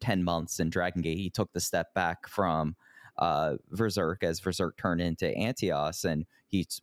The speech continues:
was supposed to give leadership to the new generation, and he was adrift feuding with Ryo Saito. And as we compare that to Eita, who, as of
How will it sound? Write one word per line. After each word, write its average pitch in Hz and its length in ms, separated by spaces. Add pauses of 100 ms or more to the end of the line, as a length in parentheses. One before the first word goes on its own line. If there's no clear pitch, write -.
was - 80
supposed 95 240
to 87 120
give 87 360
leadership 92 460
to 98 100
the 90 100
new 90 220
generation, 87 800 (380)
and 101 180
he 110 220
was 104 240 (120)
adrift 98 460
feuding 95 360
with 98 200
Ryo 101 220
Saito. 120 720
And 92 340 (420)
as 113 200
we 110 100
compare 107 460
that 95 240
to - 200
Eita, 110 460
who, 95 340 (300)
as 113 380
of 101 460